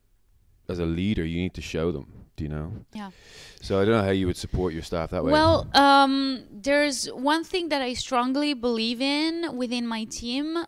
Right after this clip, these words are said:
Speaker 2: People don't work for me, they work with me. And that's, um, I think, f-,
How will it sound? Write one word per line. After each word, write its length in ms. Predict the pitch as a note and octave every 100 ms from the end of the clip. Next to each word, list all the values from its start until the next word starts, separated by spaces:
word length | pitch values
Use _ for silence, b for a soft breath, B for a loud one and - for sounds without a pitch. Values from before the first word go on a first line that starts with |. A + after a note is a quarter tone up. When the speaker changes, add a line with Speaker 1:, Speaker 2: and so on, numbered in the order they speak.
| -
Speaker 2:
People 340 | - C4+ D4+
don't 320 | C#4+ A#3+ B3 G#3+
work 300 | G3+ G#3+ -
for 220 | - C4+
me, 240 | C#4 D#4
they 140 | B3+ A3+
work 340 | G#3+ G#3+ -
with 180 | A#3+ A#3
me. 320 | G#3+ F#3 E3+ -
And 220 | F#3+ F#3+
that's, 240 | G#3+ A#3 - _ -
um, 280 | A#3+ A3+ A3+
I 160 | - A#3+
think, 320 | - B3+ B3
f-, 260 | A3 -